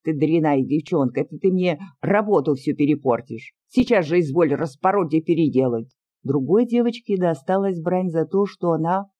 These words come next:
мало работала. Третью Авдотья Степановна выдрала за ухо за то, что она засмеялась над выговорами,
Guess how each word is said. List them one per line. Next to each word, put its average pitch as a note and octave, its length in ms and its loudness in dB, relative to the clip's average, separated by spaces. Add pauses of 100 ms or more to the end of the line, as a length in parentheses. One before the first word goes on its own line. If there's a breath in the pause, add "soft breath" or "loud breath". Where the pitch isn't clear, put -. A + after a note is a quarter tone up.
(100)
мало E3 360 0
работала. C3+ 880 -2 (380)
Третью F#3 640 2
Авдотья B3+ 480 0
Степановна A3+ 680 0
выдрала F3+ 460 0
за D#3+ 160 0
ухо G3 300 0
за F3 180 -2
то, E3 160 -4
что E3+ 200 -6
она E3+ 220 -2
засмеялась E3+ 920 0 (340)
над D#3 200 0
выговорами, C#3+ 840 2